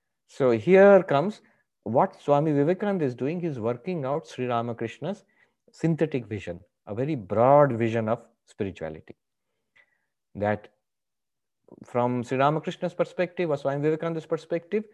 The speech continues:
this paradigm, this, this table which you are seeing he-, here is perfectly all right, hundred percent, A plus, no problem at all. If you follow this much only, you will get enlightenment,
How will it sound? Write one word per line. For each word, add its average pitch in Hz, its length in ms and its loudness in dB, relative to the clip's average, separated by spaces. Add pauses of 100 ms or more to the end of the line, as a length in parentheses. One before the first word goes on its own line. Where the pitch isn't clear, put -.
(240)
this 143 320 -4
paradigm, 160 560 4
this, 147 280 -4
this - 520 -8 (100)
table 160 320 4
which 147 160 -6
you 156 80 2
are 147 40 0
seeing 156 280 -6
he-, 151 220 -8
here 180 260 -2 (400)
is 170 200 2
perfectly 190 520 4
all 143 120 8
right, 87 220 -2 (240)
hundred 196 280 2
percent, - 420 0 (460)
A 180 100 8
plus, - 440 0 (720)
no 165 160 4
problem 156 360 2
at 135 120 -2
all. - 280 -2 (100)
If - 100 -20
you 127 60 -12
follow 151 260 4
this 151 240 -2
much 175 180 -4
only, 175 200 -2
you 160 60 -2
will 156 100 -2
get 151 160 -2
enlightenment, 110 640 -6